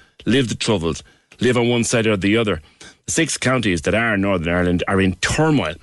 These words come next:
and all anyone seems to be looking at is the fairy tale. They've no eyes on the communities,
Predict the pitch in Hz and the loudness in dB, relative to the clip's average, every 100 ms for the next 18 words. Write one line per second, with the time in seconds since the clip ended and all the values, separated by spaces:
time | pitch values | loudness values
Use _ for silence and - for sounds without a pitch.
0 | _ - - - 101 104 110 127 107 87 | _ -20 -20 -4 0 2 2 2 2 0
1 | - 110 85 - 87 113 - 92 87 82 | 0 0 0 0 2 2 2 0 0 -2
2 | 95 - 156 143 107 - 76 - _ _ | -4 0 0 2 0 -2 -6 -8 _ _
3 | - 110 143 131 120 107 101 - 104 120 | -2 2 4 4 2 2 0 -2 2 2
4 | 139 101 62 - | 2 0 -6 -10